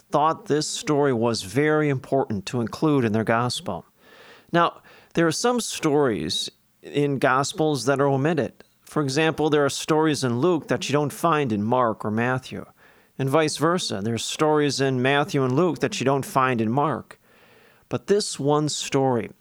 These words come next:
is found in all four. So this tells us from the very beginning, we've got to sit up and take notice of it, treat it with importance, just like the evangelists did. Now, scripture scholars believe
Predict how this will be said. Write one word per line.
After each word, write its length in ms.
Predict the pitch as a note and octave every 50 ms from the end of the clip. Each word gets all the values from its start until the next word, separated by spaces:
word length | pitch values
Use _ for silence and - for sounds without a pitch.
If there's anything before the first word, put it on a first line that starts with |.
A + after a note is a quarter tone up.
| _
is 160 | - A#2+ -
found 340 | - - D3+ C3+ C#3 C#3 C3
in 80 | A#2+ A2
all 280 | - C3+ C3 C3 B2+
four. 460 | B2 - - C#3+ C#3+ C#3 A#2+ G2 - - _ _ _ _ _ _ _ _ _
So 160 | - - F3
this 220 | D#3+ F#3 G3 - -
tells 360 | - - F3 E3+ E3 C#3 B2+
us 120 | A#2+ -
from 140 | - - C#3
the 100 | C3 B2
very 300 | A#2 C#3+ D#3+ F3 F3+ F3+
beginning, 480 | D3+ D3+ B2+ C#3+ D3+ D3 C3 G#2 - - - _ - - - - _ _ _ _ -
we've 80 | F#3+
got 140 | G#3 G3 G#3
to 280 | F#3+ E3+ D#3+ D#3 C3 A2+
sit 380 | - - - - F#3+ E3+ D#3+ E3+
up 320 | F3+ F3 C3+ - - -
and 260 | B2 B2 B2 A#2+ A2
take 220 | - - C#3+ C3 G#2+
notice 420 | B2 C#3+ D3+ E3+ D#3+ D3 - -
of 160 | B2+ A#2 G2+
it, 360 | G2 F2+ - - - - - - _ _ _ _ _
treat 220 | - - F#3+ F#3
it 80 | E3+ C#3
with 160 | D3 D3 C#3+
importance, 540 | C#3+ C3 - - E3+ F3 D#3+ - A2+ G#2+ -
just 200 | - C#3+ - -
like 140 | D3+ C#3 -
the 120 | C#3 C3
evangelists 600 | A#2+ A#2 C3 C3+ C#3 C3 A#2 A2+ G#2 G2 - -
did. 300 | - A2 G#2 F#2+ F2+ F2 - _ _ _ _ _ _ _ - _ _ _ - _ _ _
Now, 100 | D#3+ D#3+
scripture 400 | D3 - - A#3+ A#3+ - - A3
scholars 640 | F3+ - - - D3+ C#3+ C#3+ C#3+ B2+ G#2+ G#2 - - - - - -
believe 580 | C3+ C#3 C#3 C#3 C#3+ C#3 A2+ F2 D2+ - -